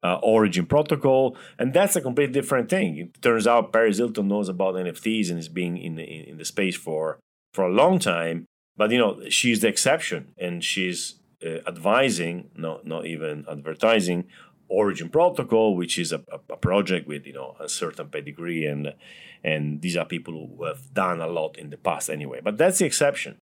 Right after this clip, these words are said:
So anytime you see a big celebrity,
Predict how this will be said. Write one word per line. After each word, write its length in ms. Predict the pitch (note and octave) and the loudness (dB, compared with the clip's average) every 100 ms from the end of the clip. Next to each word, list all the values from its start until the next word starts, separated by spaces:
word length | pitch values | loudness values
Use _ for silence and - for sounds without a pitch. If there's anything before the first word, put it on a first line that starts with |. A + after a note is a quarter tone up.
| _ _ _ _ _ - | _ _ _ _ _ -2
So 380 | A#2+ G#2+ G2+ - - | 2 4 2 -4 -2
anytime 520 | A2 C#3+ C#3+ D3 D3 | 2 2 4 4 4
you 60 | C3+ | 2
see 580 | - B2+ B2 A#2+ A#2 - _ _ | 2 4 4 4 0 -8 _ _
a 140 | G2+ F#2 | 0 2
big 200 | F#2 G#2+ | 2 0
celebrity, 640 | - G#2+ A2 A#2+ C#3 C#3+ | 2 0 0 -2 -4 -4